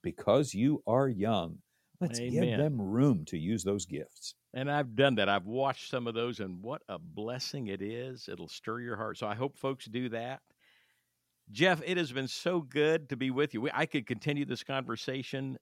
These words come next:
Speaker 2: and there's so many other directions that we could go, but I know you've gotta get off somewhere.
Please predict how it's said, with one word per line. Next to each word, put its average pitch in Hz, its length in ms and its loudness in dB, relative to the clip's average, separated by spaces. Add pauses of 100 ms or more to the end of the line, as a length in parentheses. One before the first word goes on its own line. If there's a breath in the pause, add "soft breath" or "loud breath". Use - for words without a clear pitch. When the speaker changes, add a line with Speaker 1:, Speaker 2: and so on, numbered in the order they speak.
Speaker 2:
and 107 160 -6
there's 107 180 -6
so 131 180 -4
many 120 520 -4
other 120 240 -4
directions 113 640 0
that 110 100 -8
we 117 120 -10
could 92 220 -16
go, 120 320 -2
but 110 140 -2
I 117 80 2
know 143 160 2
you've 156 260 -2
gotta 160 260 2
get 104 180 -2
off 95 300 -2
somewhere. 110 420 -8